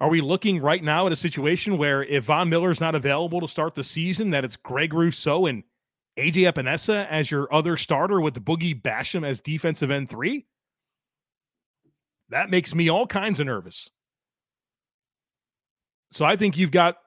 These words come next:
some significant things to be mindful of here at defensive tackle and defensive end,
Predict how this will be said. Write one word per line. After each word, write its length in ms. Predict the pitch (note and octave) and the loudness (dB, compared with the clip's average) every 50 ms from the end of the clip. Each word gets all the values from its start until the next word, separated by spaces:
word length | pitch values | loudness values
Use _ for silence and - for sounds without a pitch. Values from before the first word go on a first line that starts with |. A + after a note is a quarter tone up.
| _ _ _ _ _ _ _ _ _ _ _ _ _ _ _ _ _ _ _ _ _ _ _ | _ _ _ _ _ _ _ _ _ _ _ _ _ _ _ _ _ _ _ _ _ _ _
some 200 | - - D3+ C#3+ | -10 -8 -6 -6
significant 760 | - - F3 C#3 D#3 F#3+ G3+ F#3 G3+ D#3 - F3 E3 D#3 - - _ _ _ _ _ _ _ _ - | -2 -2 -2 2 6 6 6 6 4 2 2 0 0 0 -2 -8 _ _ _ _ _ _ _ _ -18
things 400 | - - F#3+ G3 F#3+ F3+ - - | -2 2 2 4 4 2 0 -2
to 100 | D#3 D3+ | -2 -2
be 120 | D#3+ D3+ | 0 2
mindful 520 | D3+ D#3 D#3 F3 F3+ F3 - E3 D3+ C#3+ | 2 2 2 0 -2 -2 -2 -2 0 0
of 100 | C#3 C3 A2+ | 0 -2 -2
here 260 | - E3 D#3 D3+ D3+ | -4 -2 -2 0 2
at 240 | D3 C#3+ C3 A2 _ | 0 0 -2 -4 _
defensive 460 | - E3+ D#3 C#3 E3+ D#3 - D#3 C3 | -4 -4 -2 -2 -2 -4 -4 -6 -4
tackle 400 | - E3+ D#3 C#3+ C#3+ - D#3 C#3+ | -2 0 0 0 0 -2 -2 -4
and 100 | C3+ B2 | -2 -4
defensive 460 | D3 E3 D3 - D3+ C#3+ - C#3+ C3+ | -4 -4 -2 -2 -4 -4 -4 -4 -2
end, 200 | D3 C#3+ C#3 C#3 | -2 -2 -4 -6